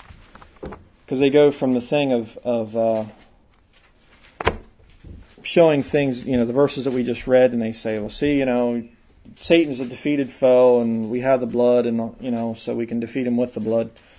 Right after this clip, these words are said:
They go from that to now, trying to steal verses. They just jump all over the place, taking verses out of context. Luke chapter ten, verse nineteen. "Behold, I give unto you power to tread on serpents and scorpions and over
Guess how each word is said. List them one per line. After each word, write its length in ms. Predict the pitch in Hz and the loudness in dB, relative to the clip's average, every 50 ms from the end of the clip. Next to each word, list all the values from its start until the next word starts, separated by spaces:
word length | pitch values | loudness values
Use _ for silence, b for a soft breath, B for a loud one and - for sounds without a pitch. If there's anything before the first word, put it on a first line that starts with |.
| b b b | b b b
They 140 | - 131 127 | -4 0 4
go 160 | 147 156 151 | 4 4 4
from 140 | 151 139 131 | 2 0 0
that 220 | 131 135 135 135 - | 2 2 2 0 0
to 60 | 127 | -2
now, 380 | 120 123 120 120 117 117 110 - b b b b b b b b b b b | -2 0 0 0 -2 -4 -6 -10 b b b b b b b b b b b
trying 320 | - - 147 143 139 131 123 | 0 2 4 4 4 2 0
to 60 | 117 | -2
steal 320 | 117 - - 139 131 123 | -4 -6 -4 -2 -2 -2
verses. 360 | 117 120 123 127 123 - 113 107 | 0 0 0 0 0 -2 -6 -6
They 120 | 117 117 | -6 -4
just 280 | 113 123 123 120 - - | -2 -2 -4 -4 -4 -4
jump 240 | - 131 123 117 | -4 -2 -2 0
all 220 | 120 117 120 120 120 | 2 2 2 4 2
over 160 | 117 117 117 | 0 -2 -4
the 80 | 110 107 | -6 -6
place, 420 | - - 110 110 110 - - - _ _ _ - | -6 -6 -6 -6 -6 -8 -14 -20 _ _ _ -6
taking 260 | - 131 135 120 113 | -2 -2 0 0 -2
verses 340 | 113 117 117 117 - - 113 | -2 -2 -4 -4 -6 -8 -6
out 160 | 113 107 104 | -6 -6 -6
of 60 | - | -8
context. 560 | - - 120 113 113 107 - - - - - _ _ b b b b b b b b b b b b b b b | -8 -6 -6 -6 -6 -6 -10 -12 -20 -20 -20 _ _ b b b b b b b b b b b b b b b
Luke 160 | 143 170 170 | 4 4 4
chapter 320 | - - 165 165 160 - 120 | 4 2 0 0 0 -2 -8
ten, 460 | 110 - - 151 156 151 147 139 123 | -10 -8 -6 -4 -4 -2 -2 -2 0
verse 300 | 127 135 135 127 - - | 0 0 0 -2 -2 -2
nineteen. 800 | 120 131 135 143 127 104 - - - 151 147 135 120 107 104 - - _ _ _ - - - - _ - - _ - - _ _ _ _ _ _ _ _ _ _ _ _ _ _ _ _ _ _ b b b b b b b | 0 0 0 -2 -4 -8 -12 -10 -8 -6 -4 -2 -2 -4 -6 -8 -12 _ _ _ -20 -20 -20 -20 _ -20 -20 _ -20 -20 _ _ _ _ _ _ _ _ _ _ _ _ _ _ _ _ _ _ b b b b b b b
"Behold, 380 | - 139 135 131 156 175 196 180 | -6 -4 0 2 4 6 6 6
I 80 | 151 | 6
give 260 | 143 139 160 180 165 | 6 4 2 2 2
unto 200 | 156 151 143 139 | 2 0 0 0
you 160 | 143 151 147 - | -2 -2 -2 -2
power 400 | - - - 143 151 170 180 170 | -4 -2 0 2 4 4 4 2
to 140 | - 135 | 0 -6
tread 260 | 120 - - 156 165 165 | -8 -4 -2 0 2 2
on 160 | 139 127 123 | 2 0 -2
serpents 420 | - - 160 175 170 180 175 - | -2 -2 -2 -2 -2 -4 -6 -6
and 180 | - 117 123 120 | -6 -6 -6 -6
scorpions 600 | - - - - 180 - - 120 117 117 113 117 | -6 -2 -2 -2 -2 0 -2 -2 -2 -2 -4 -6
and 180 | - 131 120 | -6 -6 -4
over 300 | 120 123 131 127 120 113 | -4 -2 -4 -4 -4 -6